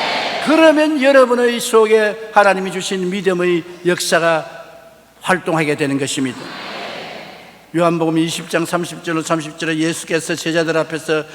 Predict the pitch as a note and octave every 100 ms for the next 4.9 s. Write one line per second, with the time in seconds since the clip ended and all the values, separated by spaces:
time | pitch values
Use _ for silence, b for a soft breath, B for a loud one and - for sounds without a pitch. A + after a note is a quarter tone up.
0 | B E3+ F3 - F3+ E3+ F#3+ F#3 E3 E3+
1 | E3+ E3 F3 F3 E3 D#3+ F3+ E3+ F3 E3
2 | E3+ D#3+ D#3 F3 E3+ E3 E3 D#3 E3 D3
3 | D#3 C#3+ B B B E3+ E3+ E3 - F#3+
4 | G3 G3 F3+ G#3+ G#3 F3+ F3+ D#3+ C3+